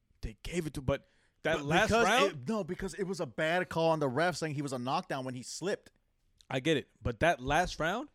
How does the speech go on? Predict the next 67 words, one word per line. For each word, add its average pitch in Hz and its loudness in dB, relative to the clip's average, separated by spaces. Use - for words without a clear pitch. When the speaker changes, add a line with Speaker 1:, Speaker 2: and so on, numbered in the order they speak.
Speaker 1:
Arias 143 4
also 127 2
went 120 0
to 113 -4
work. 110 -6
Speaker 2:
Oh, 160 4
yeah, 120 -2
he 113 0
Speaker 1:
It - 8
Speaker 2:
went 202 8
Speaker 1:
was, 202 6
Speaker 2:
to 123 -4
work. 117 -4
He 185 -2
was 185 6
Speaker 1:
it 208 10
Speaker 2:
like, 233 6
Speaker 1:
was, 226 8
Speaker 2:
"Okay, 175 2
I 151 4
gotta 165 4
fucking 131 -2
make 139 0
Speaker 1:
I 151 2
Speaker 2:
my 139 0
Speaker 1:
gotta, 175 2
Speaker 2:
shit 127 0
Speaker 1:
I 147 2
Speaker 2:
up. 139 2
Speaker 1:
got, 151 4
I 139 2
gotta 139 4
Speaker 2:
I - 4
gotta 135 4
Speaker 1:
show 160 8
Speaker 2:
come - 10
Speaker 1:
up." 139 -4
Speaker 2:
back. 170 -2
Speaker 1:
It - -2
Speaker 2:
Yep. 165 4
Speaker 1:
was, 180 2
it 151 2
was 170 0
a 147 -2
real 160 2
pleasant 160 2
fight. 151 0
Speaker 2:
Ye- 127 -8
Speaker 1:
Uh, 127 2
go 135 -14
ahead. 117 -14
Speaker 2:
No, 151 0
go, 123 -8
go, 117 -4
go, - -10
go, 104 -6
Speaker 1:
That, 135 2
Speaker 2:
go. - -4
Speaker 1:
that, 165 4
that, 135 0
that, 127 -8
aside 180 4
from 190 -4
the 165 2
Mayweather 156 6
and 151 0
shit, 165 0